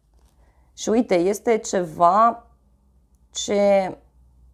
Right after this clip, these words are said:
tot a stat în așteptare, nu știu, ai așteptat să primești un loc de muncă sau ai așteptat să se schimbe treburile în plan, uh, profesional și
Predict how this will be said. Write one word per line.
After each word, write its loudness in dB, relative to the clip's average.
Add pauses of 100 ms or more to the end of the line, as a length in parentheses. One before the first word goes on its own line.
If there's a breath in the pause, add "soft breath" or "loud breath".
(520)
tot 0
a 6
stat 2
în -2
așteptare, -2
nu -8
știu, -12
ai -2
așteptat -2
să -8
primești -8
un -6
loc -2
de -6
muncă -8
sau -4 (420 soft breath)
ai 2
așteptat 0
să -2
se -6
schimbe 0
treburile -4
în -10
plan, -2
uh, -4
profesional -2
și -18